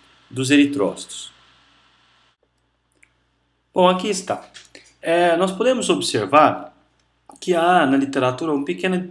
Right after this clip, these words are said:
uma pequena variação, né, no tamanho, mas basicamente de diâmetro em torno de sete vírgula oito micrômetros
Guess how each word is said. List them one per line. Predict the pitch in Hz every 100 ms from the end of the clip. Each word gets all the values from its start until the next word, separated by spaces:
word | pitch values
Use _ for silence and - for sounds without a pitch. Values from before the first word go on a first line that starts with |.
| -
uma | 135 139 139
pequena | 143 151 165 175 151 117 - _ - _ _
variação, | 127 147 165 143 123 - 151 135 98 - - _ -
né, | 117 135
no | 123 117
tamanho, | 120 156 143 165
mas | 160 156
basicamente | 160 170 165 160 139 131 127 131
de | 135
diâmetro | 131 120 113 113 135
em | 143
torno | 143 143
de | 139
sete | 147 143 143 - _
vírgula | 120 135 127 113
oito | 120 131 120
micrômetros | 113 110 117 135 175 180 -